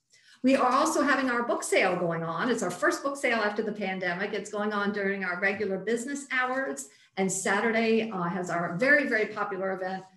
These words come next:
when you can fill a bag of books for only five dollars. So it's a great way to stock up for your summer reading.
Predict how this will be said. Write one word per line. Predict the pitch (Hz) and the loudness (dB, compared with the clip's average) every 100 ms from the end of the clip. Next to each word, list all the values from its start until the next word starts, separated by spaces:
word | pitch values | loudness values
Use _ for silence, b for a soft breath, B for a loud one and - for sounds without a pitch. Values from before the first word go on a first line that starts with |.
| _ | _
when | 185 180 | -2 0
you | |
can | 156 170 | 0 -2
fill | - 240 254 | -2 -2 0
a | |
bag | 226 208 202 208 180 | 2 4 4 0 -4
of | 156 | -4
books | 185 202 - - - _ _ | -2 -2 -2 -8 -8 _ _
for | 180 175 165 | -2 0 0
only | 175 175 175 | 0 0 -2
five | 165 156 156 | -2 0 0
dollars. | 156 170 - - | -2 -6 -6 -8
So | 139 | -8
it's | - | -8
a | 160 | -6
great | 175 180 202 220 | -4 0 2 2
way | 196 | 0
to | 180 | -2
stock | 170 - 156 156 | -4 -4 -4 -2
up | 151 - | -6 -6
for | 160 | -10
your | 156 | -8
summer | 160 - - | -10 -10 -12
reading. | 85 76 - | -14 -16 -16